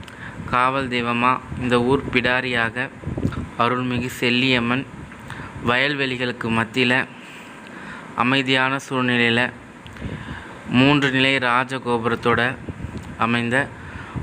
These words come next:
சோழர்கள் காலத்துல கட்டப்பட்ட கோவில். அந்த கோவில்ல மூல தெய்வமா இந்த செல்லியம்மன் இங்க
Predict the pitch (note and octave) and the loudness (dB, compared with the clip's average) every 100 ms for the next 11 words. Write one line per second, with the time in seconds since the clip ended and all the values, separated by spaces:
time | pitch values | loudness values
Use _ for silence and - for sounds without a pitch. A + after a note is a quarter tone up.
0 | - - - - C#3+ C3+ D3 C#3+ C#3+ - | -10 -14 -12 0 4 6 6 4 0 0
1 | B2+ B2 A#2+ A#2 A#2+ A#2 C3+ C3 A#2 B2 | 0 0 -2 -2 0 0 -2 -2 0 0
2 | B2 - - - - - - - - - | 0 -4 -14 -14 -14 -14 -14 -14 -6 4
3 | B2 A#2+ C3 - - - - - - - | 6 6 2 -2 -12 -12 -12 -12 -14 -14
4 | - - - F#2 B2 B2+ B2 A#2+ C3+ C#3 | -14 -12 -10 -6 0 2 2 0 2 4
5 | C3+ A#2+ B2+ - - - - - - - | 4 2 0 -2 -10 -18 -18 -16 -14 -14
6 | - - - - - - - - - - | -16 -16 -14 -14 -12 -8 -8 -8 -8 -10
7 | - - - - - - - C3 C#3 D3+ | -10 -12 -10 -6 -4 -4 4 6 6 6
8 | C#3+ - B2 B2+ B2 A#2+ B2 C3+ - - | 2 -2 0 2 4 4 4 2 -2 -12
9 | - - - - B2 A#2+ B2+ B2 B2 A#2+ | -10 -6 -4 -4 0 4 4 4 4 6
10 | C3 B2+ A#2+ C3 - - - - - - | 4 4 2 -2 -6 -14 -8 -6 -6 -10
11 | - - A2+ A#2+ | -8 0 2 2